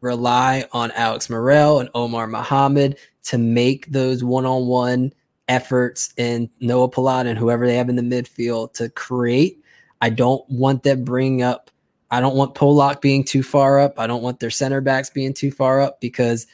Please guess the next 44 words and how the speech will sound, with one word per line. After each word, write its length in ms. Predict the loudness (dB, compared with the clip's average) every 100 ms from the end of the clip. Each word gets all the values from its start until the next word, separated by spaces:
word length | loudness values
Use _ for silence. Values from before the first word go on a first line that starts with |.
| _ -12
that 300 | 0 2 2
is 140 | 0
where 220 | 0 -2 -2
Omaha 460 | -4 -6 -4 -4
is 120 | -4
going 260 | -6 -8 -8
to 160 | -12 -12
kill 260 | -8 -6
you. 240 | -8 -10 -12
If 100 | -8
Omaha 440 | -4 -2 0 0
gets 260 | 0 -2 -4
the 100 | -6
ball 480 | 0 2 4 2 -2 _ _ -4
outside 640 | -2 0 2 4 4 0 -2
of 200 | -6 -4
the 60 | -4
box 580 | 2 2 2 -2 -8 -10 _ -2
and 320 | 0 0 -2
they 80 | -2
have 240 | -2 -4
players 340 | 0 0 0 -4
streaking, 600 | -6 -6 -2 2 2 0 -6 _
you're 240 | -4 0 0
in 100 | -2
trouble. 520 | -4 -4 -4 -10 -12 -6
And 180 | -4
so 300 | -2 0 0
I 140 | 0 -4
think 320 | 2 0 0
because 420 | -6 0 2 4
of 80 | 6
that, 280 | 6 4 2 _ _ -2
I 20 |
don't 320 | 2 4 2
think 200 | 2 0
we're 100 | 0
going 300 | -2 0 0
to 100 | -2
see 220 | -2 -2 0
that 240 | -2 -2
game 300 | -2 -2 -2
that 140 | -4
we, 140 | -6